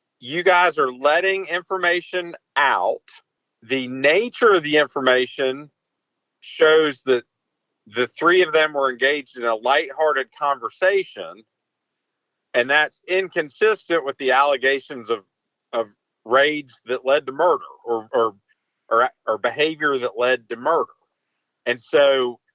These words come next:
he's, this is a very artful motion in that he is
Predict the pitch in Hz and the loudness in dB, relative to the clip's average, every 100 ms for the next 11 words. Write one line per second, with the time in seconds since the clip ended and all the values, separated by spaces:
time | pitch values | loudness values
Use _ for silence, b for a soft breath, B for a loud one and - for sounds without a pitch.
0 | _ _ _ - 165 165 143 - _ _ | _ _ _ -12 -4 -2 -4 -10 _ _
1 | 139 127 139 151 151 156 147 165 185 170 | -6 -4 0 0 0 0 2 4 4 2
2 | - 156 170 165 - 156 131 120 _ _ | 0 0 0 -2 -2 -2 -2 -6 _ _
3 | _ _ - 156 185 196 - 135 123 139 | _ _ -6 0 2 2 -2 -8 -6 -2
4 | 139 131 - 151 143 123 | 0 -2 -4 -4 -2 -2